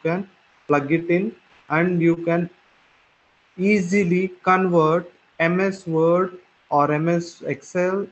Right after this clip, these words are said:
or M S PowerPoint into LaTeX coding.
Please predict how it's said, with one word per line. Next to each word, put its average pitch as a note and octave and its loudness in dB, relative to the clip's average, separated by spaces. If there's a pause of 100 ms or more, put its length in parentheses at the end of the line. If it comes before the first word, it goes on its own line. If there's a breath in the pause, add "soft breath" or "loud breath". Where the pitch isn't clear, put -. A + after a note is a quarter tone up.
or D3 2
M E3+ 0
S E3+ -4
PowerPoint D#3+ -4 (420)
into F#3+ 0
LaTeX D#3 -2 (100)
coding. C3+ 2